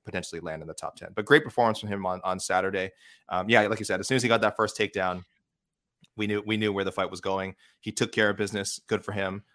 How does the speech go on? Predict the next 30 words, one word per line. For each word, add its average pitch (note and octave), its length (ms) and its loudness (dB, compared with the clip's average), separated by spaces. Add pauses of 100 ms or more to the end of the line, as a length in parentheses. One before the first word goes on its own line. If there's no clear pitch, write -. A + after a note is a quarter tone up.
(100)
Uh, F#2 240 2
nice G#2 200 -2
showing. F#2 500 -2
Uh, D#2+ 420 -4
uh, F2+ 140 0
ma-, A2 220 -2
main A2 240 0
card, G#2 300 2
main B2+ 160 4
card B2 220 6
opener. A#2 440 0 (100)
Very G#2 160 2
good G2+ 120 -4
spot G2 260 -2
to F#2+ 60 -16
be F#2+ 120 -6
in. F#2 80 -6
So F2+ 140 -10
good G#2+ 140 -2
for F2+ 100 -14
you, E2 180 -8
uh, D2+ 60 -10
Sergei E2 240 -8
Spivak. D#2 340 -10
That D#2+ 100 -8
was - 180 -12 (280)
a - 140 -16
strong, - 280 4
strong C#3 220 6
performance. - 380 -8